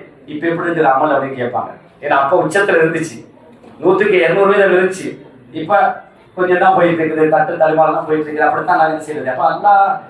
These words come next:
சில நேரம் நான் வெளியே வந்தோட யோசிச்சேன். ஏன்னா வைஃப் அடிக்கடி கோல் பண்ணுவாங்க, "நீங்க இருக்கிற நேரத்தை விட அல்லாஹ் என்னை கண்ணியமா வச்சிருக்கிறான். வராத விருந்தாளி எல்லாம் வந்து வந்து போறாங்க, வராத ஆட்கள், சொந்த பந்த உறவு எல்லாம்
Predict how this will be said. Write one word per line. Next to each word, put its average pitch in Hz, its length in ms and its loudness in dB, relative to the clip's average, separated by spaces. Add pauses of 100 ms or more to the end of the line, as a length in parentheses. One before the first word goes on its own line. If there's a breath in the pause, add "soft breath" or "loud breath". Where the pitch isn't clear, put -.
(120)
சில 175 180 -10
நேரம் 220 160 2
நான் 196 120 2
வெளியே 202 200 0
வந்தோட 214 280 0
யோசிச்சேன். 180 440 -4
ஏன்னா 175 220 -2
வைஃப் 170 240 0
அடிக்கடி 165 300 -4
கோல் 165 240 -10
பண்ணுவாங்க, 156 320 0 (720)
"நீங்க 160 260 0 (480)
இருக்கிற 214 400 0
நேரத்தை 180 380 2
விட 214 440 2 (340)
அல்லாஹ் 170 280 0
என்னை 165 140 -4
கண்ணியமா 165 340 -2
வச்சிருக்கிறான். 151 520 -4 (140)
வராத 185 400 -2
விருந்தாளி 160 340 -2
எல்லாம் 170 240 -4
வந்து 156 160 -10
வந்து 156 260 -10
போறாங்க, 143 240 0
வராத 139 340 0
ஆட்கள், 160 340 0
சொந்த 156 260 -12
பந்த - 340 -4
உறவு 156 200 -4
எல்லாம் 190 300 0